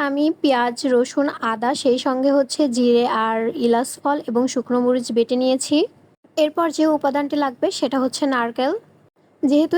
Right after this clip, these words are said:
এই হাঁসের মাংসটাতে আমি আস্ত নারকেল ইউজ করব, সেজন্য আমি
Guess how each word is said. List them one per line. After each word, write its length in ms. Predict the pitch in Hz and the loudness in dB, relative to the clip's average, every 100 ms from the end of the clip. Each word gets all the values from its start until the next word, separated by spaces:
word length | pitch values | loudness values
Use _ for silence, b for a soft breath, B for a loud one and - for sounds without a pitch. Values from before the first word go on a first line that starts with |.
| 330 302 | 2 2
এই 80 | 285 | 2
হাঁসের 280 | 233 220 277 277 | -2 -2 0 0
মাংসটাতে 520 | 285 311 294 285 311 - 226 | -2 -2 -2 -2 -2 -2 -4
আমি 200 | 220 226 269 240 | 0 0 0 -2
আস্ত 200 | 240 - 302 | -4 -2 0
নারকেল 300 | 294 294 302 - | 0 -2 -4 0
ইউজ 180 | 302 302 - | 0 -2 0
করব, 220 | 302 285 302 427 - _ _ _ _ - | 0 2 2 0 -4 _ _ _ _ -4
সেজন্য 420 | 339 311 330 330 359 | 0 2 2 2 0
আমি 220 | 254 240 | -2 -2